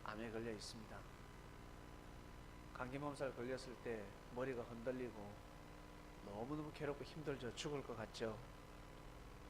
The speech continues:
이런 사람을 두고 여러분 어떤 말을 해야 되겠습니까? 병문안을 갔는데 아무리 나를 저주하는 사람이 할지라도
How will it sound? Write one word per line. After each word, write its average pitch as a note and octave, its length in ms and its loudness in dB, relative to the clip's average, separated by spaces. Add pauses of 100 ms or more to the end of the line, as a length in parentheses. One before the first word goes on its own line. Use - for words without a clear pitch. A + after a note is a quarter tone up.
(1400)
이런 F#3+ 260 4
사람을 D#3 460 6
두고 - 240 0 (320)
여러분 A2+ 320 4 (1300)
어떤 D3 280 2
말을 B2 240 6
해야 C3+ 140 6
되겠습니까? G#2+ 540 0 (1120)
병문안을 B2 500 6
갔는데 A2 440 -4 (540)
아무리 A2 500 2 (500)
나를 A2+ 320 6
저주하는 A2+ 480 2
사람이 A2+ 360 0
할지라도 G#2+ 460 -4